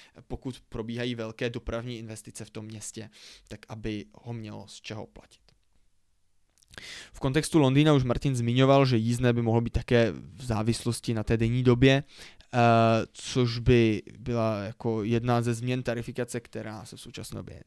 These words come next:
neřeší, nenabízí v Praze, možná i nemáme takový problém se špičkou, ale nabízejí se i jiné,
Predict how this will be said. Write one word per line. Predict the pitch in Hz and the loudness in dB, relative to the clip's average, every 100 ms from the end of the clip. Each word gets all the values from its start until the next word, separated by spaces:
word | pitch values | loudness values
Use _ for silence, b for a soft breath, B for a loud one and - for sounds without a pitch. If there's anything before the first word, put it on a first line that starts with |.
| - | -20
neřeší, | 87 95 117 120 120 - | -20 -10 -4 -2 -2 -4
nenabízí | 110 131 151 147 | -8 -8 -6 -6
v | 151 | -4
Praze, | - 131 123 | -2 -2 -4
možná | 101 107 | -8 -12
i | - 110 | -16 -14
nemáme | 110 113 127 120 | -10 -4 -2 -4
takový | - 127 | -6 -6
problém | - 127 | -6 -6
se | 143 131 | -10 -14
špičkou, | 151 - 143 B B B B | -14 -8 -8 B B B B
ale | 135 | 4
nabízejí | 139 143 156 151 | 6 6 6 6
se | - | 4
i | 156 | 0
jiné, | 143 127 135 143 151 | 0 2 2 2 0